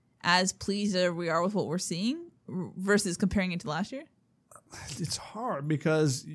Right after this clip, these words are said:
Speaker 2: you, you're, you're discouraged by recency bias because it's hard to compare the current team to, you know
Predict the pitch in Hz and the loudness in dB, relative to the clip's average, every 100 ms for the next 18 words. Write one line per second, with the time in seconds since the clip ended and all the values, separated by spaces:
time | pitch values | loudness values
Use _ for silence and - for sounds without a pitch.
0 | - 160 160 160 160 117 156 160 156 147 | -14 -6 0 2 2 2 4 6 6 4
1 | - _ _ - - - - - _ _ | 0 _ _ -20 -20 -20 -20 -20 _ _
2 | _ _ _ _ 156 156 147 - 208 208 | _ _ _ _ 6 8 8 8 8 8
3 | 165 165 147 147 175 151 127 131 110 101 | 10 10 12 12 10 6 4 4 2 0
4 | - - - - 160 156 147 - 185 180 | -4 -8 -10 4 8 8 6 6 8 8
5 | 165 143 165 165 160 147 - _ _ _ | 6 10 12 12 12 10 6 _ _ _
6 | _ _ _ - 127 143 170 180 160 135 | _ _ _ 4 6 8 10 10 8 8
7 | 180 170 156 139 151 147 147 139 127 - | 10 10 8 8 10 12 12 12 8 2
8 | _ _ _ _ _ - 139 139 131 123 | _ _ _ _ _ 2 6 8 6 4